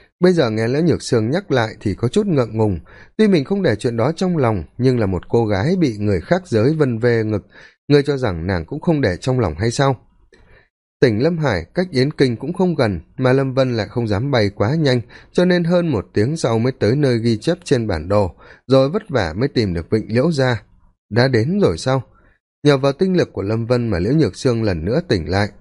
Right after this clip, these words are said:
"Đến rồi, nhà của em ở chỗ nào?" Lâm Vân nhìn Liễu Nhược Sương mà hỏi.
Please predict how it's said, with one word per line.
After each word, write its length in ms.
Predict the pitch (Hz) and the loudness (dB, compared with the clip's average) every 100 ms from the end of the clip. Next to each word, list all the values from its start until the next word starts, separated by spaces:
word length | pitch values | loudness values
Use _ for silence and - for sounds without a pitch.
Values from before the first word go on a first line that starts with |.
| - - | -14 -2
"Đến 240 | 104 165 | 0 2
rồi, 180 | 175 90 - - | 2 0 -4 -6
nhà 220 | 113 110 | 0 0
của 120 | 95 101 | 0 -2
em 160 | 123 | -2
ở 100 | 90 | -2
chỗ 180 | 85 156 | -2 0
nào?" 240 | 160 92 - - - _ _ | 2 0 -4 -14 -20 _ _
Lâm 200 | 170 180 | 2 2
Vân 200 | 175 180 | 2 0
nhìn 200 | 147 104 87 | 0 0 0
Liễu 160 | 110 | -2
Nhược 220 | 165 110 - | 0 -2 -2
Sương 280 | 135 123 | -2 0
mà 80 | 107 | -2
hỏi. 280 | 87 101 90 | -2 -2 -4